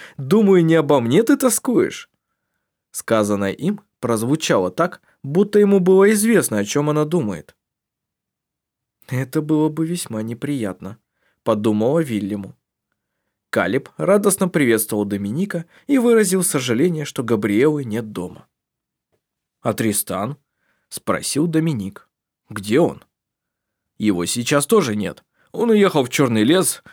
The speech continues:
за своей шерстяной курткой, которую он, видимо, забыл там». «Забыл?» горячо воскликнула Вильяму. «Но ведь могла бы и я». Она спохватилась, когда увидела их вопросительные взгляды.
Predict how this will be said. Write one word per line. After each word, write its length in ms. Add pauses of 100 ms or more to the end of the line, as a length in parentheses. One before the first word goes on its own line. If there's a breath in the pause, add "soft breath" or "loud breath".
за 160
своей 240
шерстяной 540
курткой, 500 (240 soft breath)
которую 440
он, 100
видимо, 420
забыл 460
там». 340 (720)
«Забыл?» 760 (520 soft breath)
горячо 480
воскликнула 560
Вильяму. 500 (1120)
«Но 120
ведь 220
могла 340
бы 180
и 80
я». 400 (720 soft breath)
Она 340
спохватилась, 840
когда 200
увидела 420
их 340
вопросительные 800
взгляды. 500